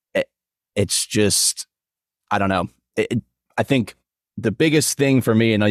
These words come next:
these scenes was that Gyatso felt a little different. With the way he went out and all that kind of stuff would be my only complaint, but I was genuinely positively surprised when I watched the first twenty minutes.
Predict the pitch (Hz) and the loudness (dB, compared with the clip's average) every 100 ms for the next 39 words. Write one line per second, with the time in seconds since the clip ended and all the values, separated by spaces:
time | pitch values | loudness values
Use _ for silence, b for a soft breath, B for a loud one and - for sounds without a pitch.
0 | 98 107 - 113 98 98 101 - 107 101 | 4 2 2 2 0 2 0 0 -2 2
1 | 101 - - 95 95 95 _ _ _ _ | 2 0 0 0 0 -2 _ _ _ _
2 | _ _ _ _ - 107 98 90 92 95 | _ _ _ _ -6 -2 -2 0 0 -2
3 | 90 95 95 - 92 92 - _ 113 120 | -2 -4 -4 -6 -6 -8 -12 _ -4 0
4 | 151 170 156 117 113 127 123 120 117 131 | 2 4 4 2 2 2 2 0 0 0
5 | 127 143 127 104 107 95 104 110 123 156 | 0 0 0 0 2 0 0 -2 -2 0
6 | 151 95 135 175 127 113 123 131 127 117 | 0 2 2 2 2 2 2 4 4 4
7 | 113 - - 104 104 104 104 98 98 - | 2 -2 -2 0 2 2 0 2 2 0
8 | 98 - 92 85 80 - 113 87 80 82 | -2 0 0 2 0 -2 -2 0 0 0
9 | 80 - 87 82 - 85 62 50 - - | -2 -4 -4 -4 -2 -4 -4 -8 -12 -16